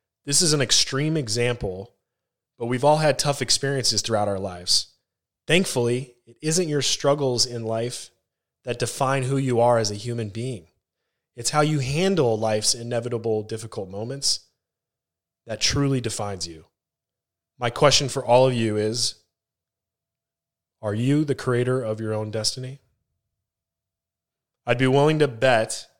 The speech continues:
that many of you are stuck in a profession or situation that you aren't completely satisfied with. In fact, the heart attack rate on Monday morning increases by over thirty-five percent between the hours of six and nine.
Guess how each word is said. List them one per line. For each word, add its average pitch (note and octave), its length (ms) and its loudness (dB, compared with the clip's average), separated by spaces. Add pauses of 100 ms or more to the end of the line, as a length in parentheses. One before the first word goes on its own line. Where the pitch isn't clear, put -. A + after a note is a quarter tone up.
(480)
that A#2 200 2
many C#3 320 2
of A#2+ 120 2
you B2 260 6
are A2 160 6
stuck - 340 2
in B2 60 -2
a A2+ 40 -2
profession B2+ 540 0
or A2 80 -4
situation B2+ 720 0
that A2+ 120 -2
you A#2+ 140 -2
aren't C3+ 140 2
completely D3+ 460 0
satisfied C3+ 580 2
with. G2 400 -10 (920)
In A#2+ 120 -10
fact, B2+ 520 4
the A#2 80 -2
heart C3 220 2
attack C3+ 360 0
rate A2+ 440 -4 (520)
on A2+ 140 -2
Monday B2 340 2
morning B2+ 420 2
increases B2+ 640 0
by A2 160 2
over G#2+ 220 2
thirty-five B2+ 720 2
percent - 480 0
between A#2+ 280 -6
the A#2 100 -4
hours A2+ 360 0
of G2+ 120 -2
six - 380 2
and A#2 140 -8
nine. F#2+ 380 -10